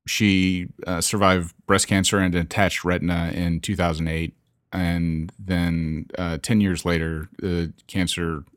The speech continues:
returned, and because of cancer and complications, she passed away earlier this year. Uh, her final film is actually in, uh, in Hirokazu Koreeda's, uh,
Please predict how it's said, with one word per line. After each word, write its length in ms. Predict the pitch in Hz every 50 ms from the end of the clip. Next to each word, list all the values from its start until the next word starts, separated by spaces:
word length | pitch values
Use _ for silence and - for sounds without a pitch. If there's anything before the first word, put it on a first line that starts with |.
| _ _ _ _ _
returned, 640 | - - 90 87 80 - - 90 90 85 85 82 82
and 180 | 82 82 82 71
because 220 | 85 87 90 82
of 100 | 80 -
cancer 300 | - 95 90 85 - -
and 80 | 85 80
complications, 640 | 92 82 - - - 82 78 - - 85 82 82
she 120 | - - -
passed 280 | - 85 85 - -
away 260 | - 78 80 87 85 69
earlier 380 | 67 82 90 87 87 85 82
this 220 | 76 82 85 - 87
year. 260 | 90 87 82 82 - - _ _ _ _ _ - _ _ - - - - - - _ _ _
Uh, 300 | - 98 92 87 85 69 -
her 140 | - 101
final 320 | 92 - - 113 117 120 110
film 460 | - - 110 104 101 101 98 95 95
is 160 | 67 87 -
actually 600 | 101 92 92 90 - - 107 95 95 95 95 92
in, 320 | - 90 92 92 90 87 87
uh, 400 | 87 87 85 85 82 80 80 - - -
in 440 | - 92 87 85 85 82 82 - - _ _ _ _ _ _ _ _ _ _ -
Hirokazu 560 | - 113 98 92 - 101 92 - - 92 87
Koreeda's, 840 | 85 - - 101 87 87 90 85 90 87 87 82 76 73 - - - - _ _ -
uh, 280 | - 87 85 85 78